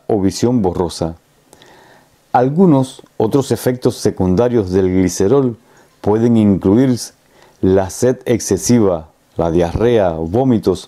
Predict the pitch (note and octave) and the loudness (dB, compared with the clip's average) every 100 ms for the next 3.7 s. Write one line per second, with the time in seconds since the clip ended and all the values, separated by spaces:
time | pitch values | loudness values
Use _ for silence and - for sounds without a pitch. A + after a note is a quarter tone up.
0 | - F#2+ F#2 F#2+ B2+ A2 F#2 - _ _ | -4 0 0 2 2 2 0 -4 _ _
1 | _ _ A#2+ G#2+ F#2+ G2+ F2+ - C3 A2+ | _ _ 0 0 0 -2 -4 -2 -2 -2
2 | F#2 - - - - - F2+ F2+ A#2 A#2 | -4 -10 -20 -20 -14 -4 0 2 0 -2
3 | G#2 - D3 B2+ G2+ F2+ C#2+ | -6 -2 -2 0 0 -2 -4